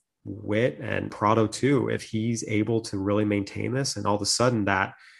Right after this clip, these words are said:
four good hitters that you can map out into your future become six, and you start putting that together with the pitching staff, they kind of have.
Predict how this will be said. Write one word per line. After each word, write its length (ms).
four 180
good 280
hitters 460
that 100
you 100
can 160
map 220
out 80
into 200
your 60
future 380
become 320
six, 520
and 220
you 80
start 240
putting 140
that 120
together 380
with 240
the 60
pitching 340
staff, 380
they 320
kind 380
of 100
have. 480